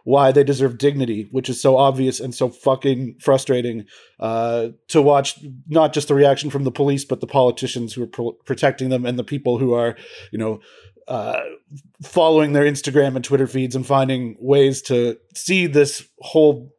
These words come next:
fucking mess that is people's reality in ways that, uh, that just aren't real. You know, there's, there's a very clear, like, like, morality test going on here. Uh, and, and, and it's, it, it's infuriating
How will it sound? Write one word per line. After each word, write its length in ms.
fucking 580
mess 460
that 180
is 260
people's 400
reality 540
in 380
ways 320
that, 180
uh, 540
that 160
just 160
aren't 180
real. 380
You 60
know, 140
there's, 500
there's 280
a 60
very 300
clear, 680
like, 240
like, 260
morality 1120
test 520
going 240
on 240
here. 380
Uh, 520
and, 400
and, 220
and 180
it's, 320
it, 160
it's 240
infuriating 800